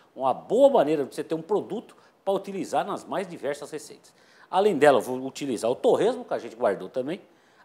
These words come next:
arroz, cebola picadinha, salsinha picadinha, pimenta calabresa seca,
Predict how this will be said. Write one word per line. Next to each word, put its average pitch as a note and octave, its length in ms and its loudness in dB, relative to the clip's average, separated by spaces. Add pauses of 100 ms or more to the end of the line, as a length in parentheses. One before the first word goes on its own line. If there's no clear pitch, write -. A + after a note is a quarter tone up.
(140)
arroz, G#3 580 4 (380)
cebola F#3+ 560 2
picadinha, D3+ 640 -4 (720)
salsinha C#3+ 680 0 (100)
picadinha, D3 640 -4 (600)
pimenta G#3+ 480 -2
calabresa A3 480 0
seca, - 420 -14